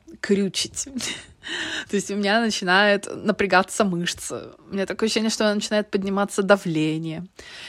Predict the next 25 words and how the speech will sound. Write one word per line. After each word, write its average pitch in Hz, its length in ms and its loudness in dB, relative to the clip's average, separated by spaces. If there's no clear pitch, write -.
Ты 202 100 -6
знаешь, 226 260 6
у - 60 -4
меня 185 100 0
в - 60 -8
подростковом 190 560 0
возрасте 269 440 2
такая 175 300 0
была 170 200 -2
тема. 175 200 0
У - 20 -2
меня 175 120 -2
когда 190 160 2
что-то 196 260 -2
не 190 100 0
получалось, 254 840 0
или 180 100 -2
меня 190 140 -2
что-то 185 240 -2
бесило, 214 680 -2
ну, 190 100 0
там, 185 180 -2
я 190 80 -2
не 190 80 -2
знаю, 170 680 -6